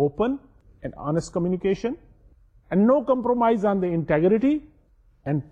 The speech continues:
proper strong accountability۔ Yes,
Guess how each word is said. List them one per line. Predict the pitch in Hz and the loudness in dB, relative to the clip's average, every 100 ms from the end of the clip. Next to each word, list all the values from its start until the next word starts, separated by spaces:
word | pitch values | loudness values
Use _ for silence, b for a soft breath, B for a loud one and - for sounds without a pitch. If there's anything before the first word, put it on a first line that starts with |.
| 143 | 0
proper | 135 - 139 147 - - - | 0 0 -4 -4 -18 -20 -20
strong | - - 151 143 139 131 _ - | -20 -6 -2 0 -2 -6 _ -16
accountability۔ | 123 139 127 117 101 92 90 - - _ _ _ _ _ 117 | -10 -6 -6 -4 -6 -6 -6 -12 -18 _ _ _ _ _ -2
Yes, | 135 | -2